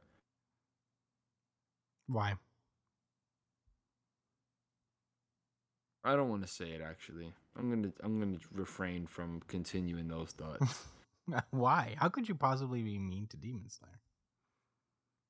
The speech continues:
Speaker 2: Well, it was pretty hyped, so trust me, I have my reservations. But
Speaker 1: I
Speaker 2: we're
Speaker 1: think
Speaker 2: not
Speaker 1: it's a,
Speaker 2: gonna
Speaker 1: it
Speaker 2: go
Speaker 1: makes
Speaker 2: there
Speaker 1: for a better
Speaker 2: today.
Speaker 1: anime. I would say. I don't, I don't know if I would recommend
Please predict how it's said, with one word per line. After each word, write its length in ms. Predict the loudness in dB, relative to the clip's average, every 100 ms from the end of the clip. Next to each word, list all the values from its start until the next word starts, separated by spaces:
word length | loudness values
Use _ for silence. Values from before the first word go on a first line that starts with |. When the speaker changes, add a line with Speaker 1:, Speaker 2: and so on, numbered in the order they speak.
| _ _ _ _ _ _ _ _ 6
Speaker 2:
Well, 500 | 12 12 12 12 8
it 80 | 6
was 300 | 10 10 8
pretty 260 | 6 4 4
hyped, 440 | 4 2 0 -10 -14
so 460 | -6 0 2 2 -2 -8 -2
trust 340 | 2 2 2
me, 220 | -2 0
I 100 | 4
have 220 | 6 6
my 160 | 6 4
reservations. 1000 | 4 0 -2 -2 -2 -2 -4 -6 -8 -10 -16 -20 -20 _ _ _ _ -6
But 320 | 0 2 2 -2 -6 4
Speaker 1:
I 80 | 10
Speaker 2:
we're 40 | 12
Speaker 1:
think 120 | 12
Speaker 2:
not 40 |
Speaker 1:
it's 100 | 12
a, 20 | 12
Speaker 2:
gonna 120 | 12
Speaker 1:
it 40 | 12
Speaker 2:
go 40 |
Speaker 1:
makes 180 | 8 10
Speaker 2:
there 40 | 10
Speaker 1:
for 60 |
a 40 | 12
better 200 | 12 12
Speaker 2:
today. 100 | 10
Speaker 1:
anime. 360 | 8 4 0 -2 -8 _ _ -10
I 80 | -8
would 160 | -8 -8
say. 160 | -4
I 140 | 2 6
don't, 220 | 6 4 0
I 100 | 4
don't 120 | 6
know 100 | 6
if 120 | 4
I 60 | 4
would 140 | 4
recommend 540 | 2 0 0 0 -2